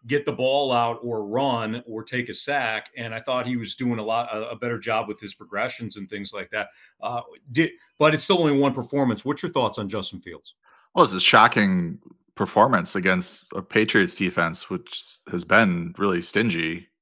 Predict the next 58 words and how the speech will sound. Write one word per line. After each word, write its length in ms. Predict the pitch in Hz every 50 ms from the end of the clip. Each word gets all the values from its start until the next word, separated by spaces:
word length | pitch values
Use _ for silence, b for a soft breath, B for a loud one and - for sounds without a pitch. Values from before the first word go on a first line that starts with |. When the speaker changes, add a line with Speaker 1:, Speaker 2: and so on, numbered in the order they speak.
| _ -
Speaker 2:
overall, 680 | 98 90 85 82 87 110 104 87 80 80 80 90 - _
but 180 | - 87 - - _ _ _ - -
had 140 | 95 92
a 40 | 90
bad 260 | 80 92 92 92 90
night, 320 | 82 90 104 98 87 76 - _ -
and 100 | - 90
it 40 | 87
was 120 | 87 101
at, 140 | 113 120 - _ _ -
it 40 |
was 120 | 92 92 92
at 180 | 104 120 -
New 100 | 90 95
England 320 | 113 143 113 71 73 71 -
too, 300 | - 120 110 - - - _ _ _
which 100 | - -
is 140 | - - _ _ _ _ _
crazy 280 | - - 92 90 85 82
to 60 | 82
me. 180 | 82 82 80 80
But, 280 | - 95 90 80 - B B B B B B B B B B
you 80 | - 107
know, 60 | 98
looking 280 | 92 120 120 - 123 117
at 120 | 110 101
his 140 | 107 98 101
upcoming 340 | 104 - - - 101 104 98
schedule, 400 | - - 92 92 87 92 90 87
he 100 | 92 90
has 320 | 90 90 85 - - - _ _
a 80 | - 90
really 200 | 92 95 95 95
bad 200 | 92 95 92 90
matchup 300 | 92 90 87 - 90 -
this 160 | 95 87 -
week 120 | 92 90 90
against 340 | 90 87 87 85 87 -
Dallas. 460 | - 87 85 85 85 87 85 82 - -
You 60 | 90
could 140 | - - -
still 200 | - - 110 98
see 180 | - - 101
him 140 | 98 92 87
putting 260 | 90 104 92 92 90
together, 580 | 87 92 90 92 90 87 90 90 87 87 90 b b b b b b b b b b b b _
uh, 360 | 85 87 87 85 82 82 - -
a 100 | - 92
good 180 | 85 95 90 -
fantasy 380 | - 95 92 92 90 - -
performance 560 | 90 - 78 - - 90 87 87 87 85 - 92
if 100 | 87 -
he, 260 | 90 85 85 85 85 -
if 140 | 90 -
he, 280 | - 87 85 82 82 85 - _ _
if 100 | - -
they 120 | - 98 92
actually 300 | 87 87 - 98 95